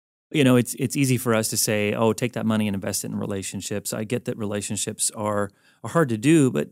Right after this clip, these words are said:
it, maybe you have to learn how to visualize it first. Uh, so if you take an example, say, uh, "I've, I've gotta feed my family tonight." You know, how do I do that? So there, I've gotta figure out what I'm gonna cook. I've gotta figure out whether I have the food,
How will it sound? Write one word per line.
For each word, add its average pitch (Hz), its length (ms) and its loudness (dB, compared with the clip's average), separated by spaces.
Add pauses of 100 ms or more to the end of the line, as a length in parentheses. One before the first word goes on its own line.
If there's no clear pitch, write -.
it, 143 160 -4
maybe 143 300 2
you 127 100 4
have 120 120 -2
to 113 80 -4
learn 113 160 -2
how 110 80 -2
to 104 60 -10
visualize 107 500 -4
it - 80 -12
first. 104 420 -8
Uh, 120 260 -6
so - 360 -6
if 117 140 -8
you 120 60 -2
take 147 200 0
an 127 60 2
example, 113 580 -4
say, 113 440 -4 (400)
uh, 110 240 -2
"I've, 110 160 -8 (100)
I've - 140 -8
gotta 107 180 -4
feed 110 160 -8
my 107 140 -4
family 104 360 -6
tonight." 90 520 -14 (560)
You 107 40 -12
know, 92 160 -8
how 107 280 0
do 117 120 2
I 110 100 0
do 98 120 -6
that? 92 140 -18 (240)
So 101 500 -6
there, 104 560 -4 (100)
I've 101 180 -12
gotta 101 220 -6
figure 101 220 -8
out 104 140 -8
what 120 160 2
I'm 147 100 2
gonna 127 160 2
cook. 117 420 -4
I've 101 100 -12
gotta 98 140 -10
figure 104 160 -6
out - 80 -8
whether 117 240 2
I 107 100 -2
have 104 340 -6
the 104 100 -10
food, 135 500 2